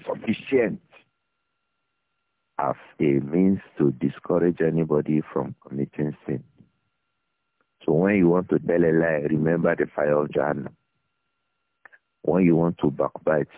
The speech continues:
remember the fire of Jahannam. When you want to slander somebody, remember the fire of Jahannam.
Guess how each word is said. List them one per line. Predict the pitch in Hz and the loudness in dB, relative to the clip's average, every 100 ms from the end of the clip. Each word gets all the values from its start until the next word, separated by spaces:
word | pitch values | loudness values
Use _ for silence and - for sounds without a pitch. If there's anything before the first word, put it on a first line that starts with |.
| - | -4
remember | 73 78 80 80 | 0 0 0 0
the | 80 | -2
fire | 73 - 71 71 | -2 -2 0 0
of | 65 | 0
Jahannam. | - 67 65 - _ _ _ - _ - _ _ _ _ _ _ _ - | -4 -4 -8 -10 _ _ _ -20 _ -20 _ _ _ _ _ _ _ -2
When | 90 | 2
you | 87 | 4
want | 87 87 85 | 4 2 0
to | - - - | -10 -14 -2
slander | 85 82 87 82 - | 0 0 0 -4 -4
somebody, | 78 73 73 69 - - | -8 -4 -4 -4 -8 -6
remember | 78 85 87 92 | -2 -2 0 0
the | 80 80 | 0 -4
fire | 82 78 | 0 2
of | 78 73 | 2 0
Jahannam. | 69 73 73 71 | -2 -2 -4 -6